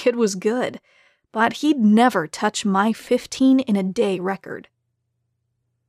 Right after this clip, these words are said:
The suits left to find Li Na and review company numbers.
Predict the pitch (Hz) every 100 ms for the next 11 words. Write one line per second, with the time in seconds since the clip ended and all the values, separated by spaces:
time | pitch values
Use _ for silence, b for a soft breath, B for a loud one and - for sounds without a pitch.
0 | _ _ _ _ 226 214 277 311 - 240
1 | 208 - 220 - 214 220 208 214 208 202
2 | 208 233 247 208 214 208 247 294 247 226
3 | 196 190 202 196 151 - -